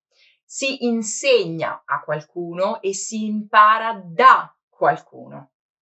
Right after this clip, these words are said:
E insomma, la maestra insegna all'alunno e l'alunno impara dalla maestra.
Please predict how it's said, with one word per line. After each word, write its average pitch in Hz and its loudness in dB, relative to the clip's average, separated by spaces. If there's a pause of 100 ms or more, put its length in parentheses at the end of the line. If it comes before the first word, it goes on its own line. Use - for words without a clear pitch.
(420)
E 220 -6
insomma, 170 -4 (360)
la 160 2
maestra 175 -4
insegna 165 -6
all'alunno 262 -2 (260)
e 262 4
l'alunno 220 -4
impara 180 0 (120)
dalla 208 -2 (180)
maestra. 180 -4